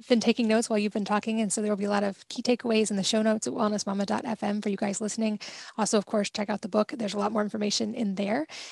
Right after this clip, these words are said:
But in the name of respecting your time today, I have just a couple of last quick questions. The first being is if there is a book or number of books that have profoundly influenced your life, and if so, what they are and why.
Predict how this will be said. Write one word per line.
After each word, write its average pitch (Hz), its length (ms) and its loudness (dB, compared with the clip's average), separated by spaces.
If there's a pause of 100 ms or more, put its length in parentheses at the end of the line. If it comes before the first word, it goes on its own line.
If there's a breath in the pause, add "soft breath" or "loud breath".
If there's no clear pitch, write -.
But 220 300 6 (100)
in 214 440 2
the 220 60 2
name 226 140 6
of 208 120 0
respecting 220 360 0
your 208 140 0
time 220 240 0
today, 247 180 2
I 240 60 4
have 202 180 2
just - 220 0
a - 40 0
couple 233 380 2
of 220 160 -2
last 208 380 -2
quick - 180 -4
questions. 202 540 -4 (300 loud breath)
The 226 80 2
first 320 280 4
being 285 300 0
is 214 200 2
if 214 220 2
there 214 160 2
is 202 100 2
a 190 100 0
book 294 300 0
or 202 120 2
number 208 320 2
of 190 120 -4
books - 260 -6
that 226 120 -4
have 214 160 -4
profoundly 226 540 0
influenced 208 460 -4
your 208 100 -6
life, 202 260 -2
and 220 80 -2
if 226 100 2
so, 240 160 0
what 226 220 0
they 262 140 -2
are 208 180 -2
and 185 100 -8
why. 220 220 -10